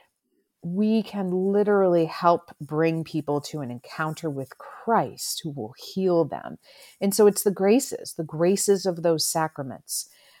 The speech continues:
And it's the diocesan structure, which is, which is beautiful.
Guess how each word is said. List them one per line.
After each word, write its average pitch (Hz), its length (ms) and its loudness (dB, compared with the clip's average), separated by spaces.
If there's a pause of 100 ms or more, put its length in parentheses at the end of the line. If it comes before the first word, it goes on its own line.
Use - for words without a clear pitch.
(180)
And 175 100 0
it's 170 180 -2
the 170 140 2
diocesan 180 760 2
structure, - 640 -2
which 156 240 -8
is, 165 240 -4
which 165 200 -4
is 160 120 -4
beautiful. 180 800 2